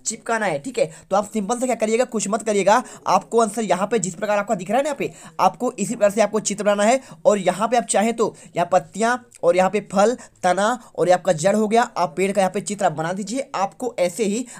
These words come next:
आपको वहाँ पर चिपका देना, चाहो तो आप पत्ते चिपका दो और चाहे तो आप ये चित्र बना दो। ठीक है, चलिए इसके बाद आपका यहाँ पे सेकंड क्वेश्चन आता है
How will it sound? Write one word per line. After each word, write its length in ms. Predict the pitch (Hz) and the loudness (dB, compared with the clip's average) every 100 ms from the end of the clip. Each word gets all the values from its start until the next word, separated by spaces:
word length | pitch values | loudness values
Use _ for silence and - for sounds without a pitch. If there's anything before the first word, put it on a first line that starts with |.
| - | -2
आपको 280 | 175 208 226 | 0 0 -2
वहाँ 220 | 202 175 | -2 -2
पर 180 | 185 220 | 0 0
चिपका 340 | 220 185 - 185 | 0 -2 2 2
देना, 180 | 196 226 | 2 -4
चाहो 280 | - 180 226 | -2 -2 0
तो 100 | 233 | -4
आप 100 | 226 | -4
पत्ते 220 | 165 214 | -4 -4
चिपका 300 | 208 226 214 | -6 -4 -2
दो 200 | 220 269 277 - | 2 2 0 -8
और 120 | - 202 | -2 0
चाहे 260 | 208 190 | 2 0
तो 100 | 214 | 0
आप 120 | 226 226 | -4 -4
ये 160 | 214 | -6
चित्र 280 | 262 233 226 | -2 -4 -2
बना 180 | 185 165 | -4 -2
दो। 120 | 156 | -2
ठीक 200 | 165 302 | -4 0
है, 120 | 185 - _ | 0 -2 _
चलिए 360 | - 214 190 156 - - | -4 -2 -2 -6 -10 -6
इसके 300 | 208 214 - | -4 -4 0
बाद 160 | 262 262 | 0 2
आपका 240 | 196 190 | 2 2
यहाँ 100 | 190 | -2
पे 80 | 190 | -2
सेकंड 240 | 226 185 196 | -4 -6 -4
क्वेश्चन 220 | 202 220 | -2 0
आता 180 | 196 202 | 0 6
है 300 | 208 285 - | 6 6 -2